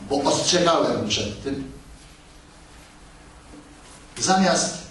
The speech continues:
dalszej rozmowy powrócono do formuły, która się nie sprawdziła i która cały zamęt spowodowała, stosując zamiast siły argumentu próbę siły nacisku.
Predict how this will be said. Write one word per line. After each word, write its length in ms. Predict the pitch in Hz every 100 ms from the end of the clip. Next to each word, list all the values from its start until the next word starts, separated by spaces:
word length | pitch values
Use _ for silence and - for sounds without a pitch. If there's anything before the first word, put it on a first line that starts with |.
| - - - - -
dalszej 440 | 151 160 165 190
rozmowy 500 | 185 185 190 190 190 220 - - - - - - - -
powrócono 580 | 196 196 165 - 208 196
do 120 | 156
formuły, 560 | - 143 202 262 - - - - - - - - - 190 -
która 200 | 160 165
się 140 | 175 190
nie 140 | 202
sprawdziła 540 | 202 196 190 196 - - - - - -
i 100 | 160
która 240 | - 180 165
cały 460 | - 185 202 220
zamęt 480 | - 156 160 202 202
spowodowała, 760 | - 202 202 208 208 - - - - - - - - - - -
stosując 800 | - - 165 - 214 190 214 -
zamiast 500 | - 165 156 143 -
siły 480 | - 202 202 160 -
argumentu 880 | 131 - 127 269 135 135 208 - - - - - - - - - -
próbę 460 | - 170 175 208 226
siły 320 | - 143 143
nacisku. 520 | 202 202 - - -